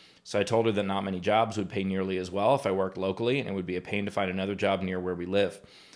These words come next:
I also told her that it would be a terrible financial decision for me to give up a really good job in a lucrative industry just so I could parent a kid that I didn't want in the first place. She tried to offer the child support amount as compensation, but that doesn't even cover the cost of raising a kid,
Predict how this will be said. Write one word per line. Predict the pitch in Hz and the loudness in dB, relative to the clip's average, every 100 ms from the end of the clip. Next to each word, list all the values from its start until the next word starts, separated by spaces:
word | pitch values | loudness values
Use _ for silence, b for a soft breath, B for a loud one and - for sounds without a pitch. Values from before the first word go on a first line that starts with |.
| B - | B 6
I | |
also | 117 131 127 | 6 6 2
told | 113 104 | 0 2
her | 104 | 2
that | 104 | 2
it | 101 | 0
would | 92 | -2
be | |
a | 92 | -2
terrible | - 107 101 | 0 0 2
financial | 101 101 95 123 123 | 0 2 0 0 -2
decision | 98 - 85 85 90 | -2 -4 -4 -4 -6
for | 98 | -6
me | 90 | -6
to | |
give | 90 95 | 0 0
up | 95 95 | 0 -2
a | |
really | 90 92 | -4 -2
good | 87 87 | -2 -2
job | 98 101 | 0 0
in | 92 | -2
a | |
lucrative | 90 90 87 82 | -4 -4 -4 -2
industry | 123 117 - 90 | -2 -2 -2 -4
just | 87 95 95 | -2 -2 -2
so | 98 | -2
I | 92 | -2
could | 90 | -4
parent | - 98 92 | -6 -4 -4
a | |
kid | 87 87 85 | -4 -6 -4
that | 85 | -4
I | |
didn't | 87 95 98 | -4 -4 -4
want | - - | -6 -8
in | 90 | -10
the | |
first | 92 151 139 - | -6 -4 -4 -6
place. | - - - B B B B B | -10 -10 -16 B B B B B
She | - 123 | -8 2
tried | 120 113 | 8 10
to | - | 10
offer | 113 117 | 8 8
the | 101 | -2
child | - 117 123 | 4 4 4
support | 110 120 110 | 2 0 0
amount | 113 113 98 | 2 0 0
as | 95 | -4
compensation, | - 87 85 120 127 135 123 | -4 -4 0 2 2 2 -2
but | 95 | -2
that | 92 | -2
doesn't | 101 104 | 0 0
even | 95 92 | -2 -2
cover | 107 95 | -2 -4
the | 87 | -2
cost | 104 101 - | 2 2 0
of | 90 | -2
raising | 92 90 87 | -2 -2 -8
a | |
kid, | 85 110 107 101 | -4 -2 0 -2